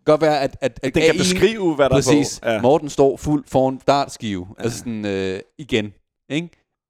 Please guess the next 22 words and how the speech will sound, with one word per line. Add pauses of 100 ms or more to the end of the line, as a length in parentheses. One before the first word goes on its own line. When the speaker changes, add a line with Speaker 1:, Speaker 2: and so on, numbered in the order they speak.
(140)
Speaker 1:
Men
jeg
kan
ikke
se
den.
Jeg
kan
ikke
se
solopgangen
på
det
billede.
Jeg
kan
ikke
se
alle
de
ting
der.